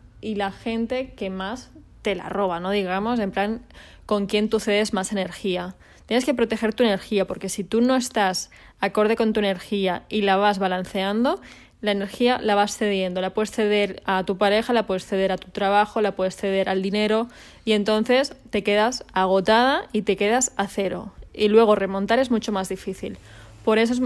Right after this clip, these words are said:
para mí es muy importante saber de, ¿no? de quién te rodeas,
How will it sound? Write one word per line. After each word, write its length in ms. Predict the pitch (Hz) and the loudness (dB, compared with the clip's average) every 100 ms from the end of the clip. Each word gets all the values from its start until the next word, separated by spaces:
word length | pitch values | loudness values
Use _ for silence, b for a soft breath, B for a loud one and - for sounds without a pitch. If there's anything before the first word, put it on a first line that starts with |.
| - - - - - | -4 -12 -20 -16 -4
para 140 | 214 208 | 0 2
mí 80 | 226 | 4
es 80 | |
muy 100 | 254 | 4
importante 500 | 240 226 214 226 226 | 4 4 2 2 2
saber 340 | 233 214 220 247 | 2 2 2 0
de, 240 | 202 190 - - - - 196 - 220 | -2 -6 -6 -20 -18 -18 -16 -14 -8
¿no? 200 | 208 262 | -4 -2
de 120 | 226 | -2
quién 240 | - 240 240 | 0 2 2
te 80 | 220 | 0
rodeas, 640 | 196 202 226 254 330 | 0 0 0 -2 -4